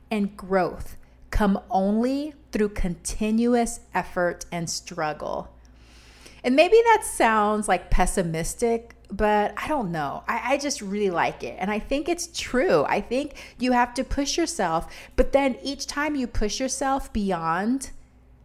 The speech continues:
and you form a new comfort zone, it feels good. So you can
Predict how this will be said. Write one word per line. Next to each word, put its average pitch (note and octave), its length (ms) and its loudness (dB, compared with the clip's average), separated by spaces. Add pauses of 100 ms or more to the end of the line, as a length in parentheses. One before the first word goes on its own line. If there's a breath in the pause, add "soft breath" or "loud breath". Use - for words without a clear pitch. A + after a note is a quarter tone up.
(560)
and G#3 160 2
you G3 100 2
form F#3+ 460 0
a G3 60 0
new F3+ 180 -2
comfort F3+ 460 -4
zone, A3 540 -4
it G3+ 140 2
feels G3+ 560 2
good. - 560 -10
So G#3+ 160 2
you A3+ 220 2
can E4 320 -2